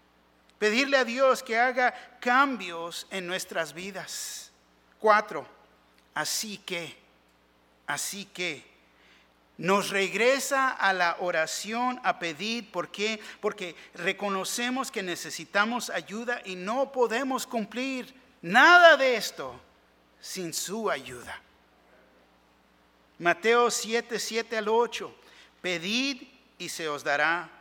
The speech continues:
buscad y hallaréis, llamad y se os abrirá.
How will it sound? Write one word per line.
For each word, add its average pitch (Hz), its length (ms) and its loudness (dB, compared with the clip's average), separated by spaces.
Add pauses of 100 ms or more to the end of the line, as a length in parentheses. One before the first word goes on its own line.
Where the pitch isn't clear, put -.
(180)
buscad 196 640 -2 (160)
y 160 140 -6
hallaréis, 147 720 -4 (240)
llamad 170 600 0 (280)
y 190 100 -8
se 170 160 -8
os 156 220 -6
abrirá. 139 640 -6